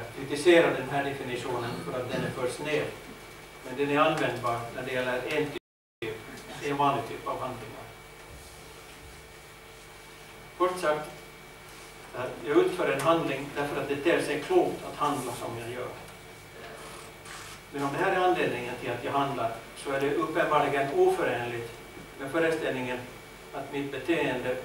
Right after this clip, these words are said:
bygger på en kedja av fysiska orsaker, som neurologiska skeenden, som bestämmer mitt handlande. Det verkar som om det mänskliga handlandet skulle ligga utom räckhåll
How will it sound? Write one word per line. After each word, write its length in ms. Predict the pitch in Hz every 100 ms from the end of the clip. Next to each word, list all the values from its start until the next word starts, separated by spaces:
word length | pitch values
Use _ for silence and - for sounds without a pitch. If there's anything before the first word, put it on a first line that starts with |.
| - - - - - - -
bygger 320 | 143 143 135
på 160 | - 143
en 180 | 139 -
kedja 400 | 160 - 143 -
av 60 |
fysiska 480 | - 170 - 143 -
orsaker, 640 | 147 147 147 - - - - - - - - - - 139
som 100 | 127
neurologiska 680 | 131 127 131 123 117 -
skeenden, 240 | - 127 - - - - - - - - - - - - - - -
som 120 | 123
bestämmer 540 | 135 165 156 143 - -
mitt 100 | -
handlande. 300 | 127 - - - - - - - - - - - - - - - - - - - - - -
Det 60 |
verkar 280 | 165 - 160
som 180 | 160 151
om 60 |
det 120 | 156 170
mänskliga 380 | 185 175 147
handlandet 560 | 160 165 156 139 123 127 - - -
skulle 200 | 143 143
ligga 180 | 135 120 - - -
utom 300 | 156 151 147
räckhåll 460 | 151 165 165 135